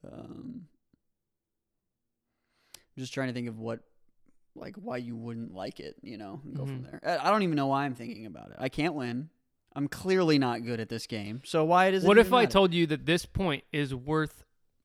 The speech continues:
Speaker 2: fifteen points?
Speaker 1: I'm gonna say seventy-seven. <laughs>
Speaker 2: This, this is to beat Wes. Wow. You will not believe this score, guys.
Speaker 1: It's seventy-seven.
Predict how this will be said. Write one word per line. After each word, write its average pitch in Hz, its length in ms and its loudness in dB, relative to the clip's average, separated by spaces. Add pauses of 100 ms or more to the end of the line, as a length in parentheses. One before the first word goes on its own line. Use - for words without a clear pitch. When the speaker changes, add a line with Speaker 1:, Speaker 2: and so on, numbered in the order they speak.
(280)
Speaker 2:
fifteen 151 580 -2
points? - 540 -10 (1120)
Speaker 1:
I'm 147 80 4
gonna 147 120 4
say 127 140 -2
seventy-seven. - 680 -6 (800)
<laughs> - 80 -14 (880)
Speaker 2:
This, - 260 4 (220)
this 151 180 2
is 156 120 -8
to - 100 -6
beat 180 240 -2
Wes. 202 480 2 (2250)
Wow. 139 640 -8 (580)
You 156 100 -2
will 175 80 2
not 156 380 0
believe 143 280 -2
this 131 180 -4
score, 139 280 -18
guys. 139 180 -14
Speaker 1:
It's 170 120 -12
seventy-seven. 131 720 -2